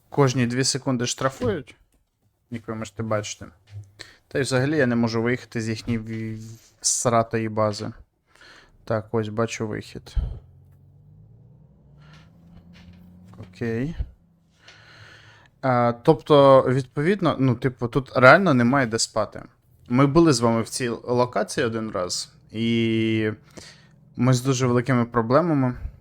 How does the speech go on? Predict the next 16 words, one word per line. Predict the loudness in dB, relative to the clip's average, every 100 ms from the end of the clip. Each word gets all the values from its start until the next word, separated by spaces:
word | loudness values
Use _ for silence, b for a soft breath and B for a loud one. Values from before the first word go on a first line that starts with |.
| -20 _ _ -4
везли | 4 4 4 -2
звідси | -2 -4 -4 -2
рейс, | 0 0 0 -4 -6 -16 -20 _ _ _ _ _ -8
тому | -4 -4 -4
що | -4 0 2 2 2 2 0 -4 -8 -14 _ _ _ _ _ _ _ _ _ _
не | -2 0
було | 2 0
де | 0
спати, | -2 -2 -2 -10 -12 -18
і | -10
нас | -8 -6 -8 _
кожні | -4 -2 -2
дві | -4
секунди | -6 -4 -4 -2
була | -4 -2 -2 0
задрочка | -4 -4 -4 -6 -10